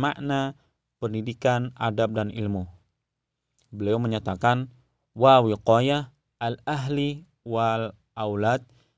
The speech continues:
bita'dibihim wa ta'limihim wa ijbarihim ala amrillah." Yang artinya, dan penjagaan istri dan anak-anak itu dengan cara mengajari mereka ta'dib, yaitu pendidikan adab,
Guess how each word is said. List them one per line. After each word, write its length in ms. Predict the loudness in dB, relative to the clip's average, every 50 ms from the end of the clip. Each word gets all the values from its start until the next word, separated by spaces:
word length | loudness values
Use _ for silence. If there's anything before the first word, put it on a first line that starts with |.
| _ -8
bita'dibihim 1120 | -8 -8 -6 0 0 0 0 0 -6 -8 -6 -4 -4 -2 0 0 0 0 0 -2 -4 -6 -10 -6
wa 240 | -2 -2 -2 0 2
ta'limihim 720 | 2 2 2 2 -2 -4 -2 -2 -2 -2 -2 -2 -4 -4 -8 _ _ _ _ -6
wa 80 | -6 -4
ijbarihim 960 | -2 -2 -4 0 0 -2 2 4 6 8 8 6 6 4 0 0 -2 -4 -6 -8 -10
ala 480 | -6 -4 -2 0 0 0 0 0 -2
amrillah." 560 | -4 -6 -6 -4 -4 -4 -4 -4 -4 -6 -8 -10 -20 _ _ _ _ _ _ _ _ _ _ _ _ _ _ _ _ _ _ _ -14 -12
Yang 80 | -8 -8 -8
artinya, 280 | -6 -6 -4 -4 -4 -4 -6 -8 -14 _ _ _ -10
dan 240 | -8 -8 -6 -4 -4
penjagaan 640 | 2 4 4 4 6 6 4 4 2 0 -2 -4 -6 _ _ _ _ _ -14
istri 400 | -14 -12 -8 -4 0 2 2 2
dan 160 | 2 0 0
anak-anak 400 | -2 -2 -2 -2 -4 -4 -6 -6
itu 480 | -8 -8 -6 -4 -4 -2 -2 -4 -6 _ _ _ _ _ -12
dengan 320 | -8 -6 -4 -4 -4 -4
cara 400 | -4 -2 0 0 2 0 -2 -2
mengajari 720 | -4 -4 -2 0 0 0 0 2 4 6 6 6 4 2
mereka 480 | 2 2 0 0 -2 -2 -4 -6 -6 -8 -16 _ -6
ta'dib, 560 | -6 -6 -6 -6 -4 0 2 4 4 4 2 -4 _ _ _ _ _ -12
yaitu 240 | -10 -6 -6 -6 -4
pendidikan 400 | -2 -2 0 0 0 -2 -4 -4
adab, 400 | -4 -2 0 0 0 -2 -2